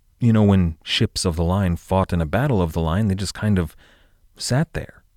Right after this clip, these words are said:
in a line and fired at each other. And yeah, I'm sure that that was pretty exciting for the people involved.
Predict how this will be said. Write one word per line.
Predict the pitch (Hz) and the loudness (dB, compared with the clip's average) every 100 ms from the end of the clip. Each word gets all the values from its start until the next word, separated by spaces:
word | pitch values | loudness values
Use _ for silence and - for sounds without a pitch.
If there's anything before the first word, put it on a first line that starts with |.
| _ | _
in | 98 | 0
a | 98 | 2
line | 98 123 123 - - - | 4 2 0 -2 -16 -6
and | 98 95 | -4 -2
fired | 143 175 135 78 | 0 2 0 -2
at | 76 | -6
each | 73 - | -10 -12
other. | - - _ _ _ _ _ _ _ _ _ | -14 -16 _ _ _ _ _ _ _ _ _
And | 202 220 | 2 4
yeah, | 202 | 4
I'm | 95 120 | 2 0
sure | - 104 92 | 0 0 0
that | 107 | -2
that | - | -4
was | 95 - | -6 -8
pretty | - 104 101 | -4 0 2
exciting | 90 - 113 98 90 | 2 -2 -2 0 -2
for | 85 80 | -4 -6
the | |
people | 78 92 - 80 | -8 -8 -8 -8
involved. | 78 85 139 82 - - - | -6 -4 -4 -4 -10 -20 -20